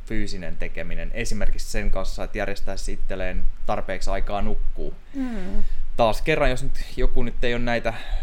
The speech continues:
Speaker 1: höpinöitä kuullut ennen, niin, tai sattuu nyt kuuntelemaan ekaa kertaa tämmöisen podcastin, joka liittyy ele-, elämäntapamuutoksiin, niin jos me nukutaan liian vähän, niin me tullaan syömään enemmän. Ja meillä tulee olemaan huonompi fiilis ihan niinku s-,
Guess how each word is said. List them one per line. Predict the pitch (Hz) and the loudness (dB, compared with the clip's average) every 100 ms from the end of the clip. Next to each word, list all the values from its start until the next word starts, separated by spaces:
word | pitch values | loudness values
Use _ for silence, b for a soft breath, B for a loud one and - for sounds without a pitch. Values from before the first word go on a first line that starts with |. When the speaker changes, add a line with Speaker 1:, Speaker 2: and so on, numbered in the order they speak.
| B | B
Speaker 1:
höpinöitä | 123 120 113 107 - | 2 2 4 4 2
kuullut | 127 113 110 | 0 -4 2
ennen, | 113 110 101 | 4 4 0
niin, | 98 101 - | -2 -6 -6
tai | 107 | -6
sattuu | 107 - 113 | -6 -8 -6
nyt | 110 - | -6 -4
kuuntelemaan | 113 110 104 104 | -2 0 0 0
ekaa | 107 - 98 | 0 0 0
kertaa | - 110 - 95 92 - - | 2 2 0 0 0 -2 -4
tämmöisen | 110 104 98 | -2 -2 -4
podcastin, | 87 98 95 92 - | -6 -8 -8 -14 -4
joka | 95 98 | 0 0
liittyy | 98 95 101 | 0 -6 -6
ele-, | 107 104 - - | -4 -4 -2 -2
elämäntapamuutoksiin, | 123 117 120 - 98 101 104 98 - - 101 101 | 0 -2 0 2 2 0 -4 -6 -6 -8 -6 -6
niin | 104 - B B B B B B B B - | -8 -10 B B B B B B B B -6
jos | 170 170 | -4 -4
me | |
nukutaan | 127 165 170 120 117 | -4 -6 -2 0 0
liian | 123 117 110 | 0 -2 -2
vähän, | 120 117 104 - B B B | -2 -2 -2 -4 B B B
niin | 110 | -8
me | 107 | -6
tullaan | 120 110 101 98 | -6 -6 -6 -6
syömään | - 113 98 90 90 | -8 -6 -6 -6 -8
enemmän. | 92 92 85 82 - - B B B B B - | -10 -12 -10 -6 -6 -6 B B B B B -8
Ja | 104 | -6
meillä | 104 104 | -4 -2
tulee | 113 107 | 2 2
olemaan | 104 104 98 | 2 0 -4
huonompi | 104 98 87 92 | -6 -8 -8 -8
fiilis | 107 95 92 107 | -4 -4 -2 -2
ihan | 104 98 | -2 -6
niinku | 95 - | -6 -2
s-, | - | -2